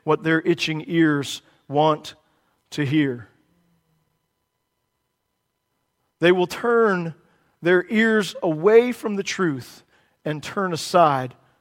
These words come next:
to miss. There's, like, this intentional, uh, shifting away, uh, from, from what is true, and, and there's almost, like, in them a knowledge that they're doing it,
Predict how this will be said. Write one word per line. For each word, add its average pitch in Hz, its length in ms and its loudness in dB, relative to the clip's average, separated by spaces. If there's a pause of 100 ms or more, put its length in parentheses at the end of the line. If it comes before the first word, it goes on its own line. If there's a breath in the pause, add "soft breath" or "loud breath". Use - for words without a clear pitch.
(140)
to 151 120 -8
miss. 143 460 -4
There's, 139 180 -8
like, 151 140 -4
this 147 200 -8
intentional, 175 880 -6 (320 soft breath)
uh, 135 160 -6
shifting 185 760 -4 (360 soft breath)
away, 180 640 2 (300 loud breath)
uh, 139 200 -6
from, 151 540 -4 (180)
from 160 220 -6
what 160 140 2
is 156 80 -4
true, 190 440 -2
and, 160 160 -4
and 160 140 -10
there's 156 140 -4
almost, 196 300 -4
like, 180 280 -2
in 202 360 0
them 165 440 2
a 160 140 -4
knowledge 175 540 -2
that 170 180 -2
they're 170 120 -4
doing 156 360 -6
it, - 180 -20